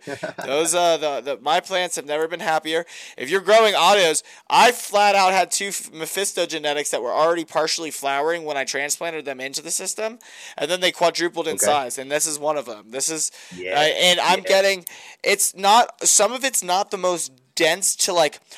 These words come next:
Speaker 2: like, y-, it kinda is a little airy on the sense of, like, the formation of the nug, but the bud itself is very dense, and I'll tell you what, some of the stickiest nugs that I've, uh, gotten a hold of in a minute. Let's see if I can,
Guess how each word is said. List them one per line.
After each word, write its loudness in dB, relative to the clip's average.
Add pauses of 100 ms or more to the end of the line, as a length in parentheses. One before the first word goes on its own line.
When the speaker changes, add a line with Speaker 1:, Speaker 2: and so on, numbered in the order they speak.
(100)
Speaker 2:
like, 2 (260)
y-, -6
it -8
kinda 2 (100)
is 0
a -2
little -2
airy -2
on -2
the -6
sense -2
of, -6
like, -4
the -12
formation -8
of -8
the -12
nug, -4 (260)
but -6
the -6
bud 0
itself 0
is -10
very -6
dense, -8
and -12
I'll -6
tell -6
you -6
what, -2 (400)
some 2
of 2
the -2
stickiest -2
nugs 0
that -8
I've, -6
uh, -4
gotten -4
a -12
hold -8
of -8
in -12
a -12
minute. -12
Let's -14
see -10
if -14
I -12
can, -18